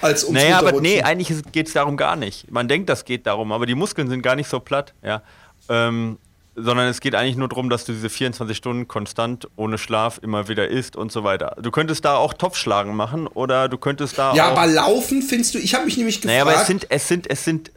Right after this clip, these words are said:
Speaker 2: jetzt mal ohne jetzt böse zu sein, ne, aber sechs Kilometer in der Stunde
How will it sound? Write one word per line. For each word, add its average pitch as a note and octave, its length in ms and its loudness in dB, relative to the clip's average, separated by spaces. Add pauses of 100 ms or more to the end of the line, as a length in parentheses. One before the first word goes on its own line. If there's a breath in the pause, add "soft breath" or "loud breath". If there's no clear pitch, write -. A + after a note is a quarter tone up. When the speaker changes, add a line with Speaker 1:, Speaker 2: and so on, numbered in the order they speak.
(280)
Speaker 2:
jetzt C3 180 -6
mal D3 120 4
ohne E3+ 240 0
jetzt D#3 220 0
böse D3+ 280 0
zu - 140 -10
sein, F#2+ 320 0
ne, C#3+ 180 -6
aber A2+ 260 2
sechs A#2 560 -8
Kilometer C#3+ 480 0
in B2 60 -2
der A#2 100 0
Stunde D3+ 480 -4